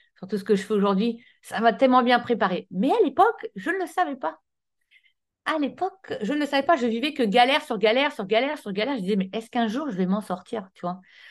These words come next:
Parce qu'à l'époque, quand je faisais du M L M, j'avais beau être leader, je... moi, je voulais gagner des grosses sommes parce que je savais que c'était possible. Et je gagnais des bonnes sommes, mais par rapport à ce que j'avais gagné avant sur les yachts, pour moi, c'était pas suffisant.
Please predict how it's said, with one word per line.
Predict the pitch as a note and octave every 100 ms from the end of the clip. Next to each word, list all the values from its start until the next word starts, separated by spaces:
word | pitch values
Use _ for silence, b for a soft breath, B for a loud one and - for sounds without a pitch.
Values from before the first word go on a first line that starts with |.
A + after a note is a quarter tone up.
| b -
Parce | F#3
qu'à | - A#3+
l'époque, | F#3 G3+ C#4+
quand | A3+
je | F#3+
faisais | G3+ A3+
du | G#3
M | F#3+
L | E3
M, | F3+ A#3 - _ _ _
j'avais | - F#3+ F3+
beau | G3 A#3+
être | F#3+
leader, | F#3 F#3 G#3 B3 -
je... | F3 E3+ F3 E3+ E3+ D#3+ D#3+ _ _ -
moi, | G3+
je | F#3+
voulais | E3+
gagner | C#3+ E3 F#3 A3 G#3
des | D3+
grosses | B2 - B3
sommes | - F#3+ A#3+ D4+ - _ _ _ -
parce | F3+
que | -
je | F#3
savais | - G#3
que | G3
c'était | G3
possible. | F#3+ F3+ - B3+ - b b b b -
Et | F3+ F#3 F3 E3+
je | D#3+ A3
gagnais | A#3 A#3+
des | A3+ F#3+
bonnes | G#3+ A3+
sommes, | A3 C#4+ E4 C#4
mais | F#3+ G3
par | F#3+ G#3
rapport | G3 A3+
à | A#3
ce |
que | -
j'avais | F3+ F3 D#3+
gagné | F3+ G3
avant | G3 F#3+
sur | E3
les | F3
yachts, | A#3+ A#3+
pour | F#3
moi, | G3+
c'était | - D#3
pas | G#3
suffisant. | G#3+ - F#3+ F3 G#3 A#3+